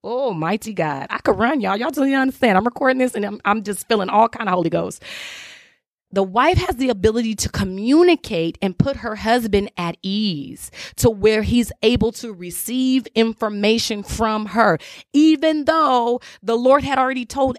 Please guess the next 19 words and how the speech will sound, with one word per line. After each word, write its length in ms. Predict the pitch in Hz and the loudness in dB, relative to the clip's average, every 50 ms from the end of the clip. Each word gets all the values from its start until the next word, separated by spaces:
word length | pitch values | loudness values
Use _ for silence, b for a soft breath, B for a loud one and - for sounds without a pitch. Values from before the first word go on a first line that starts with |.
| - - | -8 -14
Adam, 640 | - - 254 - 285 269 233 214 208 214 226 247 - - _ _ _ _ _ _ _ _ _ _ _ _ _ _ _ _ _ _ _ _ | -14 -12 -8 -8 -6 -4 -2 -2 -2 -2 -2 -4 -6 -10 _ _ _ _ _ _ _ _ _ _ _ _ _ _ _ _ _ _ _ _
"Don't 240 | - - 254 269 - | 0 0 0 0 2
eat 160 | 269 269 - | 2 2 2
the 60 | - 233 | 0 -4
daggone 380 | 254 254 262 240 247 254 262 | -2 -2 0 0 0 -2 -2
fruit." 380 | 269 349 370 349 - - - _ _ _ _ _ _ _ _ _ _ | -4 -6 -6 -6 -8 -8 -10 _ _ _ _ _ _ _ _ _ _
But 160 | - - - - | 0 0 2 2
her 220 | 226 226 214 - | 2 2 4 4
ability 560 | - 202 175 160 151 196 208 226 247 220 233 220 | 2 0 0 0 0 0 2 2 0 -2 -4 -2
to 140 | - - 220 | -2 -2 -2
communicate, 1040 | - - - 175 165 170 175 190 208 214 208 - - - - - - - - - - B B B B B | -2 -2 -4 -4 -2 -2 0 2 4 4 2 2 0 -6 -10 -10 -10 -12 -14 -14 -18 B B B B B
she 200 | - - 208 208 | -2 -2 -2 0
used 380 | 180 180 208 220 214 - - | 2 2 2 2 2 0 -4
her 200 | - 214 196 - - | -6 -6 -6 -6 -6
authority 720 | 202 202 - - - 190 185 190 202 226 - - 233 - - _ - | -4 -2 -2 2 4 4 4 4 4 2 0 -2 -8 -10 -12 _ -8
as 240 | - 190 185 185 | -6 -4 0 0
a 40 | 185 | 0
wife 640 | 160 156 151 156 156 151 147 - - 160 165 - - B B B B B B B - | 0 0 0 -2 -2 -2 -4 -4 -6 -8 -10 -12 -16 B B B B B B B -2
to 480 | - - 220 202 190 185 185 190 185 | 0 2 4 4 4 4 2 0 -2